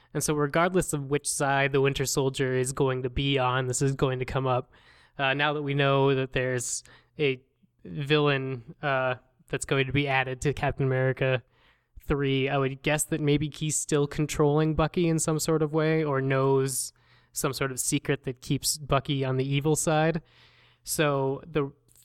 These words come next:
theory that the revelation that Bucky killed Tony's father and Tony wanting some sort of revenge for that, sort of kicking off the personal stakes of this movie,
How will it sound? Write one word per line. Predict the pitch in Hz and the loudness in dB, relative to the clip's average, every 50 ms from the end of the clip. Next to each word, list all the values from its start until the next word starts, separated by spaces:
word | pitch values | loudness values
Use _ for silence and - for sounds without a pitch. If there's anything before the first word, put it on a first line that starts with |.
| _ - | _ 0
theory | 208 202 233 233 226 220 214 202 196 190 185 180 165 165 | 2 2 4 4 4 4 4 4 4 4 2 2 0 -2
that | 156 160 147 - | -2 -2 -2 0
the | - 147 | -2 0
revelation | 135 143 151 151 151 147 147 147 151 - - 165 151 147 | 2 2 2 2 2 4 4 4 4 4 2 0 2 2
that | 139 135 135 _ - 143 131 - _ - | 0 0 -2 _ -14 -20 -20 -16 _ -2
Bucky | 156 143 - - 160 143 | -2 -2 0 -2 -6 -6
killed | - - - 156 147 143 139 | -4 -2 0 2 2 2 0
Tony's | - 151 151 143 143 139 131 - | 0 0 0 2 0 -2 -4 -2
father | - 151 139 139 147 147 151 156 151 156 156 - - | -2 0 2 2 4 4 2 2 2 2 0 -2 -4
and | 156 147 135 131 123 123 123 - | -4 -2 -2 -2 -2 -6 -8 -8
Tony | - - 147 139 135 139 139 | -4 -2 0 2 4 4 6
wanting | 139 139 139 135 139 135 139 | 6 6 6 4 4 2 0
some | - - 139 135 | 0 -2 -2 -2
sort | 127 - 139 127 131 | 0 -2 0 0 0
of | 131 127 | 0 0
revenge | 131 139 127 135 127 131 139 147 135 - | 0 -2 0 0 -2 0 0 -2 -2 -2
for | - 156 143 | -2 0 0
that, | 147 143 143 147 160 - | 2 2 2 2 0 -2
sort | - 151 135 131 | -4 -4 -4 -4
of | 123 _ | -8 _
kicking | - - 156 - - 135 131 131 | -4 -2 -2 -2 -2 -6 -4 -2
off | 131 135 135 131 - - | 0 0 0 0 -2 -4
the | - 135 127 | -6 -6 -2
personal | - - - 147 151 151 - 180 170 165 165 | -2 0 2 2 2 2 2 0 2 0 0
stakes | 165 - - - 175 165 165 - - | -2 -4 -2 0 2 2 2 0 -2
of | 165 160 | -2 -2
this | 165 156 - | -2 0 2
movie, | 170 170 175 165 175 185 185 180 | 2 2 4 4 4 2 2 0